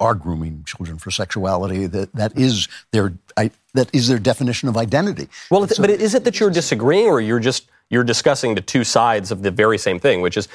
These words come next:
Speaker 2: you're describing the physical
Speaker 1: The ideolo-
Speaker 2: i-, enactment of it, and you're
Speaker 1: Right.
Speaker 2: describing the metaphysical version of it. But, but the whole point is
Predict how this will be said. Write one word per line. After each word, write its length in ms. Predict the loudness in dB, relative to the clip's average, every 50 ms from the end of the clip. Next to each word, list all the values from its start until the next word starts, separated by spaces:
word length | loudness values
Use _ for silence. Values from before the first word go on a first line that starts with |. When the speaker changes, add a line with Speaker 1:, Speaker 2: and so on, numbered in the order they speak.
| -10 -4
Speaker 2:
you're 140 | 0 0 0
describing 360 | 0 0 2 2 2 2 0
the 60 | -4
physical 420 | -2 0 0 0 0 0 0 0 2 2 0
Speaker 1:
The 40 | -2
ideolo- 240 | -2 0 0 0 2 2
Speaker 2:
i-, 40 | 2
enactment 360 | 2 0 0 -2 -2 -2 0
of 120 | 2 2 2
it, 40 | 0
and 80 | 0
you're 100 | 0 0
Speaker 1:
Right. 20 | 0
Speaker 2:
describing 320 | 0 0 0 0 2 0
the 60 | 0 2
metaphysical 520 | 2 2 2 0 -2 -4 -4 -2 -4 -2
version 300 | 0 0 0 0 0 -4
of 60 | -8
it. 80 | -10 -12 -8 -2 -2
But, 180 | -2 -2 -2 -2
but 160 | -2 0 2
the 60 | 2
whole 140 | 2 0 2
point 240 | 2 2 2 2 2
is 180 | 0 -2 -4